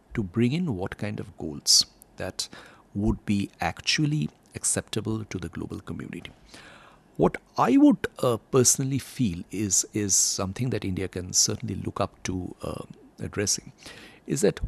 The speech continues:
one of the concerns that remains with the whole world is this concern over inclusivity. There's still this huge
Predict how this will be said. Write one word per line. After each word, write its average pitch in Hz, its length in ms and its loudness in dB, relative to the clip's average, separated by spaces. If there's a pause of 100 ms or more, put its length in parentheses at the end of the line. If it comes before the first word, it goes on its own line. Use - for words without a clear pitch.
one 95 460 2
of 262 140 4
the - 100 -16
concerns 180 640 4
that - 180 -4
remains 123 680 6
with 110 140 -2
the 107 60 0
whole 95 260 -4
world 87 420 -4 (840)
is 139 160 4
this - 240 0
concern - 680 2
over 113 220 -2 (120)
inclusivity. - 800 -2 (1080)
There's 156 180 0
still 247 480 2
this 202 300 0
huge - 920 2